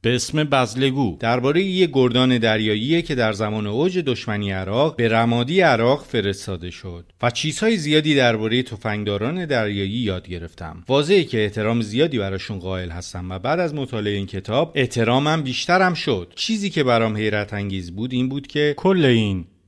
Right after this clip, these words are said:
گردان از پسرهای هجده نوزده ساله تشکیل شده بود. رهبرانشون بیست و سه و بیست و چهار ساله بودند. مسئولیت بزرگیه. رمادی مرکز شورش و هرج و مرج بود. اونا یه محوطهٔ کوچیک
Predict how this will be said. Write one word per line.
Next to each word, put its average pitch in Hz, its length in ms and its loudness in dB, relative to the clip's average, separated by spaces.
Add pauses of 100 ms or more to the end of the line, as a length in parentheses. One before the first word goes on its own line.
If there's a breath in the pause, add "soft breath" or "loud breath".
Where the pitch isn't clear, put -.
(180)
گردان 127 380 2
از 151 180 -4
پسرهای 123 460 -2
هجده 113 360 -2
نوزده 107 320 -2
ساله 120 280 -4
تشکیل 101 440 -8
شده 92 320 -10
بود. 85 200 -12
رهبرانشون 160 760 -6
بیست 127 240 -8
و 123 40 -6
سه - 200 -6
و 165 160 -2
بیست 131 240 -10
و 110 40 -8
چهار 110 280 -6
ساله 123 300 -6
بودند. 85 500 -8 (1200)
مسئولیت 101 640 -6
بزرگیه. 117 840 -4
رمادی 123 500 2
مرکز 131 460 2
شورش 123 560 0
و 170 40 2
هرج 127 320 0
و 117 60 2
مرج 120 340 2
بود. 82 280 -14 (1900)
اونا 190 260 2
یه 202 180 4
محوطهٔ 120 680 0
کوچیک 147 580 -4